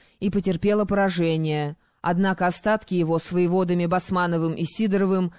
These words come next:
засели в лесном овраге и отбили все приступы неприятеля.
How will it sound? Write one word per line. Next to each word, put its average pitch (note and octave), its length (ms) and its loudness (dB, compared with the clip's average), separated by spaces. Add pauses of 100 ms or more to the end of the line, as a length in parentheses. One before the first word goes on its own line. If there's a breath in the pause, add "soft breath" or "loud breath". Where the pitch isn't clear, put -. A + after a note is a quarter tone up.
(220 loud breath)
засели F#3+ 480 0
в F3+ 60 0
лесном F#3 420 0
овраге F#3 480 0
и F#3 160 -2
отбили F#3 440 0
все F3 220 -2
приступы E3+ 440 -2
неприятеля. D#3+ 920 0